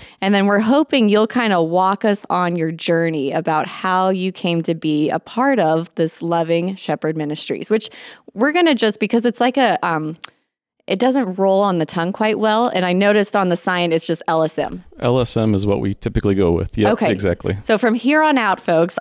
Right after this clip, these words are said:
Speaker 1: to our listeners, we're gonna <laughs> refer to this as L S M. Otherwise, I'm gonna get twisted up in my tongue at some point and
Speaker 2: Just
Speaker 1: call it
Speaker 2: great.
Speaker 1: the wrong name. But
Speaker 2: Yep, that's
Speaker 1: anyways,
Speaker 2: great.
Speaker 1: Doug, would you tell us a little bit about yourself and who you are, how you
Speaker 2: Yeah.
Speaker 1: came to be?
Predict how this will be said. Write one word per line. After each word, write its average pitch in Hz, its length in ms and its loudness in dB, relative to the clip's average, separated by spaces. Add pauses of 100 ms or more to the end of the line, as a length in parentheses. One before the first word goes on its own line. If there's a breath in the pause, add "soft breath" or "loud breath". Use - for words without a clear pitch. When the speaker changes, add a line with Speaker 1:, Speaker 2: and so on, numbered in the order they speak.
Speaker 1:
to 220 120 2
our 220 160 4
listeners, 180 500 2
we're 208 140 2
gonna 247 260 4
<laughs> - 0 -
refer 208 360 2
to 226 160 2
this - 320 0
as 190 200 2
L 220 180 2
S 233 200 0
M. 240 240 0
Otherwise, 226 560 2 (560 loud breath)
I'm 226 140 0
gonna 233 180 4
get 185 160 0
twisted 185 460 0
up 180 180 0
in 175 80 2
my 165 140 0
tongue 170 340 0
at 165 140 -2
some 185 240 0
point 170 380 0
and 160 100 2
Speaker 2:
Just 104 140 0
Speaker 1:
call 175 180 2
it 175 60 4
Speaker 2:
great. 175 80 2
Speaker 1:
the 170 80 2
wrong 175 300 2
name. 160 260 0
But 180 160 2
Speaker 2:
Yep, - 0 -
that's - 100 0
Speaker 1:
anyways, 202 500 2
Speaker 2:
great. - 120 -18 (200 loud breath)
Speaker 1:
Doug, 277 240 4
would 269 180 2
you 339 80 4
tell 277 220 2
us 233 80 2
a 220 60 2
little 190 240 4
bit 180 160 2
about 175 320 0
yourself 175 440 0
and 170 120 0
who 208 100 4
you 202 220 4
are, 196 340 2 (520 soft breath)
how 214 120 -2
you 214 140 4
Speaker 2:
Yeah. 220 80 4
Speaker 1:
came 214 120 4
to 196 60 4
be? 196 380 2